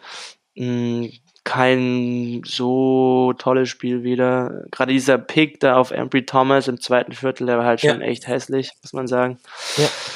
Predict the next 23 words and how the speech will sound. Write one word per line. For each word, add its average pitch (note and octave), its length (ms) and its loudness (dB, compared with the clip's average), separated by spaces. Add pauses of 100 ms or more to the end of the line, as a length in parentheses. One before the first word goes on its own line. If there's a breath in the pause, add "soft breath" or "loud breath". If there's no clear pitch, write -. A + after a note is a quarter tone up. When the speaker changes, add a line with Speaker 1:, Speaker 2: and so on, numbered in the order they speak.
(220 loud breath)
Speaker 1:
Ähm, C#3+ 200 4
aber C#3+ 100 4
ich C#3 60 2
muss E3+ 140 4
auch E3 80 6
sagen, D#3+ 280 4
es D3+ 100 0
ist - 40 0
schematisch, D3 500 4
es - 220 -8
gibt - 140 -8
halt D#3 100 6
so E3+ 260 2
einen F#3 140 2
Unterschied, F3 680 0
so F3 120 0
einen E3+ 80 2
großen D#3 260 0
Unterschied D3 560 2
zwischen - 360 -4
Seattle C#3 400 2
und C3+ 80 0
der, C3+ 240 2